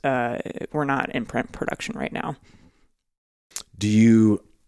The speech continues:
Speaker 2: do you think that there's a,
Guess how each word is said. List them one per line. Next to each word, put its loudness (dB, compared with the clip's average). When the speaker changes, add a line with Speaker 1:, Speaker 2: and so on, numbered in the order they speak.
Speaker 2:
do 0
you 2
think 0
that 2
there's 2
a, -2